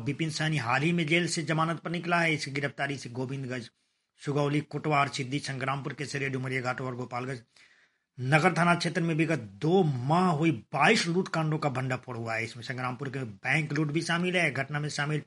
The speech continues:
अन्य की गिरफ्तारी हेतु लगातार छापेमारी की जा रही है। बदमाशों के पास से देसी पिस्टल, दो नाइन एमएम का कारतूस, चार लूट की दो बाइक और मादक पदार्थ बरामद किया गया है। छापेमारी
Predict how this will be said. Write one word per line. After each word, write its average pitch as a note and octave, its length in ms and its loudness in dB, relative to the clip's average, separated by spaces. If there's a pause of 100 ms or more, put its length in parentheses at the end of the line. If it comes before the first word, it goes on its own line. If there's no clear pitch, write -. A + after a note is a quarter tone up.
(360)
अन्य E3+ 200 0
की E3 160 -6
गिरफ्तारी E3 460 2
हेतु E3 180 0
लगातार D#3+ 340 2
छापेमारी D#3+ 380 -2
की E3+ 100 -2
जा E3 120 4
रही E3+ 160 2
है। C#3+ 80 2
बदमाशों B2+ 440 -4
के C3 80 -6
पास C3 260 -8
से B2+ 60 -10
देसी A#2 280 -8
पिस्टल, C#3 480 -6 (360)
दो A#2+ 340 2
नाइन C#3 400 2
एमएम D#3 220 2
का C#3+ 140 0
कारतूस, - 520 -6 (120)
चार C3 340 4
लूट A#2 340 -2
की C3+ 160 -10
दो D3+ 200 -6 (100)
बाइक C3+ 320 2
और A2 80 -12
मादक D3 300 -4
पदार्थ C#3+ 260 0
बरामद A#2 300 -6
किया G#2 200 -12
गया G#2 180 -10
है। F#2+ 120 -20 (920)
छापेमारी C3+ 600 0